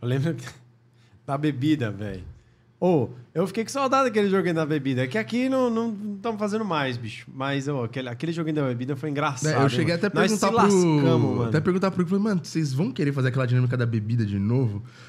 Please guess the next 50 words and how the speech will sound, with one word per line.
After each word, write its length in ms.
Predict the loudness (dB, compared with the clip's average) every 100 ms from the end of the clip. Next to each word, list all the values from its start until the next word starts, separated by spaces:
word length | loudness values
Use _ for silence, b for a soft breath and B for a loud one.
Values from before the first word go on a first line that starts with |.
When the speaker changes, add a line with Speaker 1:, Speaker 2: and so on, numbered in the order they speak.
| B B
Speaker 2:
Porque 180 | -2 0
eu 80 | 2
já 80 |
vou 140 | 2 0
com 100 | -2
o 40 |
psicológico 680 | -4 -2 0 2 2 2 0
preparado. 760 | -2 -2 -2 -2 -2 -2 0 -2 -2
Porque, 240 | -4 -2
meu, 220 | 0 0
nossa, 360 | 0 -2 -2 -6
saí 200 | -6 -6
chacoalhado 400 | -6 -4 -2 0
aquele 240 | -2 -4 -6
dia. 220 | -6 -8
Speaker 1:
Nossa, 340 | -4 -4 -4 -4
aquele 220 | -4 -2
dia 220 | 0 -2
também, 340 | -2 -2 -2
bicho. 380 | -4 -6 -12 -16 -12
É, 240 | -10 -6
eu 80 | -6
não 80 | -6
sei 100 | -6
nem 100 | -6
se 80 | -8
eu 60 |
tava 160 | -10 -8
de 80 | -6
moto 260 | -6 -6
naquele 220 | -8 -10
dia, 80 | -8
eu 60 | -8
acho 120 | -8
que 80 | -12
não. 300 | -12 -10 -10 -10
Graças 280 | -10 -10 -12
a 40 |
Deus. 480 | -14 -12 -12 -14 -20 _ _ _
Porque 380 | -20 -16 -14 -14
se 100 | -16
eu 60 |
tivesse 220 | -14 -14
de 60 | -12
moto, 220 | -12 -12
eu 60 | -14
acho 100 | -14
que 80 | -14
eu 40 |
tinha 200 | -12 -12